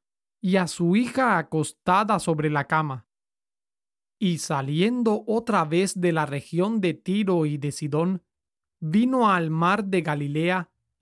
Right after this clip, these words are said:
a través de las costas de Decápolis, y le trajeron a uno que era sordo y tartamudo, y le rogaron que pusiera su mano sobre él,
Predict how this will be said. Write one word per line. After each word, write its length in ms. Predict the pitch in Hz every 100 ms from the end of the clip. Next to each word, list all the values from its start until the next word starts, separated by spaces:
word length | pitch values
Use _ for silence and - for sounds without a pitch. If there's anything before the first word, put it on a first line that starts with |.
| _ _ _
a 200 | 175 165
través 580 | 165 151 147 190 220 190
de 140 | 175
las 240 | 165 139 -
costas 680 | - 208 226 - 190 165
de 140 | 160 160
Decápolis, 840 | 151 151 170 - 151 139 - - _ _ _ _ _ _
y 80 | 208
le 140 | 202
trajeron 680 | 196 196 180 - 220 254 262 -
a 200 | 190 175
uno 420 | 190 240 240 190
que 220 | 170 170
era 180 | 202 226
sordo 680 | - - 208 226 196 180 160
y 100 | 156
tartamudo, 960 | - 156 139 147 156 202 214 160 135 _ _ _ _ _
y 140 | 214
le 140 | 196 190
rogaron 640 | 180 170 180 226 254 240
que 120 | 196
pusiera 600 | 170 165 - 185 208 226
su 220 | 196 190 160
mano 420 | 160 202 220 180
sobre 400 | 165 147 151 147
él, 220 | 147